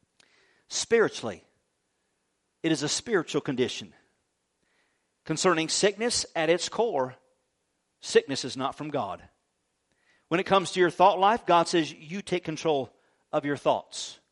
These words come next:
And just as I said, the Bible says that there are what's called familiar spirits. In the Old Testament, over nine times it talks of familiar spirits. Why are they familiar? Because they're familiar with you.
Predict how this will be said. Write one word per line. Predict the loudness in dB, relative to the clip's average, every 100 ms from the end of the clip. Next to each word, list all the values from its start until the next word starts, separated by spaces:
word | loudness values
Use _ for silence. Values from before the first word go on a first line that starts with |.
| _ _ _ _ _ _ _
And | -8 4
just | 6 6
as | 4
I | 2
said, | 2 4 4 4
the |
Bible | 2 2 0 0
says | 2 2 2 -4 -10 _ _
that | -2 2
there | 4 6
are | 4
what's | 4 0 0
called | -2 0 -2
familiar | -4 -4 -2 0 2 0
spirits. | 0 -6 -6 -4 -4 -4 -8 -10 -14 -8
In | -2
the | 2
Old | 4 2 0
Testament, | -2 -2 -4 -10 -10 -14 _ _ _
over | -2 0 2
nine | 2 0 -2
times | -2 -2 -2 -6
it | -6
talks | -2 -2 -4 -2
of | 0 0 -6 _
familiar | -6 -2 -2 -2 -2
spirits. | -4 -4 -2 -2 -2
Why | 0 2
are |
they | 0
familiar? | 0 -2 0 2 0
Because | 0 -2 -2
they're | -4
familiar | -4 -4 -2 -2
with | -6 -10
you. | -10 -10